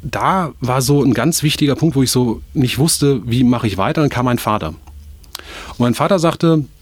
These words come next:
„Pass mal auf, ich weiß, dass du Bock hast, Comics zu machen. Und ich hab keine Ahnung von Comics.“ Also mein Vater ist Techniker,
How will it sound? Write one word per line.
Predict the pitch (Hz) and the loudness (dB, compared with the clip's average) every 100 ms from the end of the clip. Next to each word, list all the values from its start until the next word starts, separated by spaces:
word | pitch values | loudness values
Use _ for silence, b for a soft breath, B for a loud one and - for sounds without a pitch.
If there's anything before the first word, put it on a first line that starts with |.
| - | -6
„Pass | 131 | -2
mal | 131 | 0
auf, | 90 92 - _ - - - - - | 0 -2 -6 _ -20 -20 -20 -18 -6
ich | - - - - | -6 -6 -12 -4
weiß, | 110 180 - | -2 -2 -2
dass | 156 - | -2 -2
du | - - - - - | -4 -6 -10 -12 -6
Bock | 127 139 | -4 -4
hast, | - | -6
Comics | - 107 92 - | -4 -2 0 0
zu | 90 | 0
machen. | 85 95 | 0 0
Und | 92 113 B B B B | 2 0 B B B B
ich | - | -4
hab | 123 - _ _ - | -4 -6 _ _ -10
keine | - 151 151 | -6 -2 0
Ahnung | 135 190 | 2 2
von | - 170 | 0 0
Comics.“ | 170 185 | 2 2
Also | 107 90 | 2 0
mein | 92 - | -2 -4
Vater | - 98 104 | -6 -4 -2
ist | 104 - - | -4 -6 -6
Techniker, | - 123 147 170 | -4 -2 0 -2